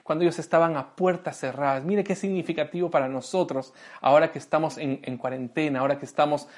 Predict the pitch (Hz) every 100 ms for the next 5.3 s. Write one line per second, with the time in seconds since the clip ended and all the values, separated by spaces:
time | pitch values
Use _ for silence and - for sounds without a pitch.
0 | - - 151 160 165 139 135 - - 139
1 | 131 147 139 147 143 143 131 131 143 143
2 | - - - - 139 143 151 143 151 170
3 | 151 123 123 117 - _ _ _ _ -
4 | - - 151 160 151 170 165 170 160 -
5 | 170 165 -